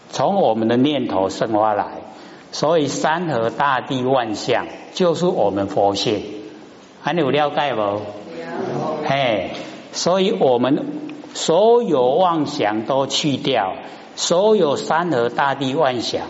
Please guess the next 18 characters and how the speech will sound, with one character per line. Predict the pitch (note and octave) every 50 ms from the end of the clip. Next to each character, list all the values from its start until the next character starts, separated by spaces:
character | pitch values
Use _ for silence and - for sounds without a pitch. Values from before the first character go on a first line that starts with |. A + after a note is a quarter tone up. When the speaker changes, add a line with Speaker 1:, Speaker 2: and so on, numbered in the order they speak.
| - - - - - - -
Speaker 1:
都 | - E3+ E3+ F3 F3 F3 E3
回 | - E3+ - D3+ C3 A#2+ A#2+ C3
归 | C3+ - - C#3 C3 B2+ A#2+
到 | - C3+ B2 A#2 G#2+
佛 | - - A2+ A2 G#2
性 | G2+ - A#2+ G#2+ G2
本 | F#2+ G#2+ F#2+ F#2+
体， | F#2 - - - - - - - - - - - - - - -
这 | - - C#3
样 | C3 C3 B2
就 | G#2+ B2+ B2 A2+ A2
成 | A2 - A#2 G2+ G2 G#2+ G#2+
道 | G#2+ A2+ A2+ G#2 G2+ F#2+
了， | F#2+ F#2+ F#2 F#2+ G2 - - -
就 | - B2+ A2+
成 | - - A#2 G#2+ G#2+ A#2
佛 | A2 A2 F#2 F2+ F#2
了。 | F#2 F#2+ F#2 F2+